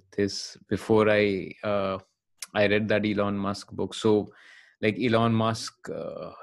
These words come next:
is a first principle thinker in, in, uh, in practice. So I think, a-, as you said, you know, focusing on those core marketing concepts, if you're a marketer, or focusing on what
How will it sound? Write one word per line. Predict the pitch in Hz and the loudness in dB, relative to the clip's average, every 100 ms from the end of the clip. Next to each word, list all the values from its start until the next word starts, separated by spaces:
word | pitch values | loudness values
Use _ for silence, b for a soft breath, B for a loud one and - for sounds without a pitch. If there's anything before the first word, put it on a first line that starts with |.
| - | -8
is | 101 | -2
a | 104 | -2
first | - 104 101 - | 2 0 0 -6
principle | 107 98 104 101 | -8 -8 -4 -4
thinker | - 98 92 95 95 98 - _ _ _ | -4 -8 -4 -6 -6 -10 -18 _ _ _
in, | 98 95 - _ | -10 -10 -12 _
in, | 101 101 98 98 98 - _ _ _ _ - | -10 -6 -4 -6 -6 -12 _ _ _ _ -10
uh, | 101 95 92 90 - | -6 -4 -4 -6 -4
in | 104 | -6
practice. | 95 107 107 - 95 - - b b b | -4 -2 -2 -4 -6 -6 -20 b b b
So | - - 104 | -6 2 2
I | 101 123 | 4 4
think, | 175 139 117 | 4 2 2
a-, | 127 117 | 2 2
as | 127 | 2
you | 135 | 2
said, | 127 143 135 | 2 2 4
you | 117 | 4
know, | 110 117 | 2 0
focusing | - 127 - 165 180 139 | 0 0 0 -2 0 2
on | 120 113 | 2 4
those | 110 98 | 4 2
core | - - - 101 104 98 101 - _ - | -4 -10 -2 2 4 2 -2 -20 _ -4
marketing | 101 98 98 104 104 98 | 0 0 -2 -2 -2 -2
concepts, | 92 98 98 104 98 - | -4 -4 -2 -2 -2 -2
if | 101 - | -6 -2
you're | 98 | -2
a | |
marketer, | 98 95 - - 95 92 - | 0 -4 -8 -8 -6 -4 -6
or | 101 98 90 87 _ b b b b b _ | -4 -2 -2 -6 _ b b b b b _
focusing | - 117 117 113 120 | 0 2 2 0 0
on | 110 101 98 | 0 0 -2
what | 98 101 101 | 0 0 0